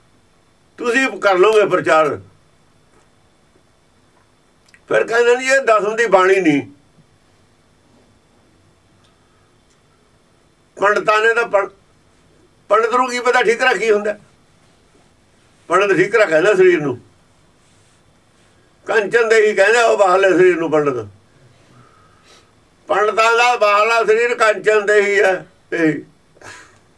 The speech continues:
ਸਾਡੇ ਕੰਚਨ ਦੇਹੀ ਅੰਦਰਲੀ ਹੈ,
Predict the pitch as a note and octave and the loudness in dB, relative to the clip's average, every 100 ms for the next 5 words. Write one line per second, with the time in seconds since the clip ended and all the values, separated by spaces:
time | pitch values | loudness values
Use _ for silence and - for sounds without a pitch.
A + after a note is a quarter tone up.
0 | _ _ _ _ _ _ _ _ _ _ | _ _ _ _ _ _ _ _ _ _
1 | _ _ _ _ _ _ _ _ _ _ | _ _ _ _ _ _ _ _ _ _
2 | _ _ _ _ _ _ - G3+ A3+ A#3+ | _ _ _ _ _ _ -2 0 0 0
3 | A#3 A3 A#3 A3+ A3 G#3+ D#3 D3 D3+ D#3+ | -2 0 0 2 2 2 2 2 2 2
4 | D3+ | 0